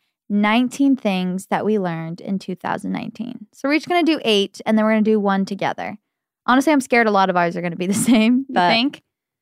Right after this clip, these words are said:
Speaker 1: you know, who
Speaker 2: Um,
Speaker 1: cares?
Speaker 2: well, I thought that this was a good episode to do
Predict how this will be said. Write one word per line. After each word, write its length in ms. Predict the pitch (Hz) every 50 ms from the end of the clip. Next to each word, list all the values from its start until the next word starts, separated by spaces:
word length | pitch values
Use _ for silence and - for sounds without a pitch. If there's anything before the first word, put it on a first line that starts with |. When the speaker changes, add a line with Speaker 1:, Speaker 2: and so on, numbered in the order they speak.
| _ _ _ _ _ _ _ - -
Speaker 1:
you 60 | 277
know, 200 | 277 269 262 254
who 220 | 240 220 240 240
Speaker 2:
Um, 60 | 240
Speaker 1:
cares? 280 | - - - - - -
Speaker 2:
well, 120 | - 302 -
I 160 | - 330 381
thought 240 | - - 480 480 -
that 180 | 440 403 330
this 180 | 285 320 302 -
was 160 | 311 302 269
a 80 | 277 262
good 280 | 202 - 247 240 247
episode 460 | - - 226 247 240 - 240 226 226 220
to 120 | 240 233
do 380 | 196 226 226 214 220 202 214